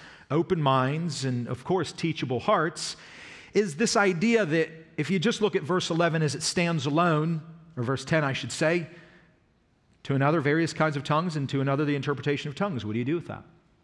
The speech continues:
Well, if, again, I asked you, put you on the spot, you might go back to, "Well, here's what I think, because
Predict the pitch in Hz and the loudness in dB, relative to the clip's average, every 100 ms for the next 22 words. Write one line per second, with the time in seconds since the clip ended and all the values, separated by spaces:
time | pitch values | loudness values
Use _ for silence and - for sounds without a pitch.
0 | _ _ _ _ _ - - 120 117 139 | _ _ _ _ _ -16 -6 -4 -4 -2
1 | 180 120 110 120 120 123 107 131 143 117 | 0 0 -2 -2 -2 -4 -4 -4 -2 -2
2 | 104 - 202 143 - - - - 104 117 | -4 0 2 0 -4 -20 -16 -10 -10 -2
3 | 131 147 151 123 98 113 - 127 131 160 | -2 0 0 0 0 -2 -2 -2 0 0
4 | 254 254 165 185 208 165 156 135 151 139 | 2 2 2 2 2 0 -2 -4 -4 -4